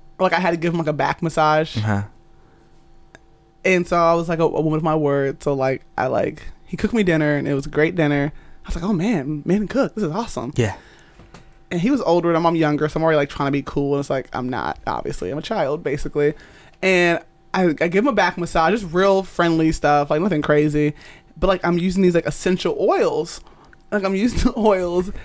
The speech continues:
Speaker 1: And I used to have asthma. I don't have asthma anymore. I don't know how I outgrew it. But I have allergies, too.
Speaker 2: Mm-hmm.
Speaker 1: So I'm rubbing the oil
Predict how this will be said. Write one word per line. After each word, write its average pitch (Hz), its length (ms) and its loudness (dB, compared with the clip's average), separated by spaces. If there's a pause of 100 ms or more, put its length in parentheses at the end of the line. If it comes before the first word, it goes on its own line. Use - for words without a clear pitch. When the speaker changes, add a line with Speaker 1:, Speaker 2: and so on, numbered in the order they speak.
(320)
Speaker 1:
And 202 100 4
I 220 60 6
used 294 140 2
to 339 60 2
have 330 240 4
asthma. 165 560 0 (220)
I 185 60 4
don't 302 120 4
have 330 120 4
asthma 269 240 4
anymore. 175 540 2 (120)
I 165 60 2
don't 185 80 4
know 185 80 2
how 180 120 2
I 170 100 6
outgrew 151 360 0
it. - 120 -2 (1200)
But 180 240 2
I 196 160 2
have 220 200 2
allergies, 143 640 0
too. 143 380 4
Speaker 2:
Mm-hmm. 104 220 -2 (220)
Speaker 1:
So - 140 -2
I'm 180 160 2
rubbing 254 200 4
the 285 160 2
oil 165 500 0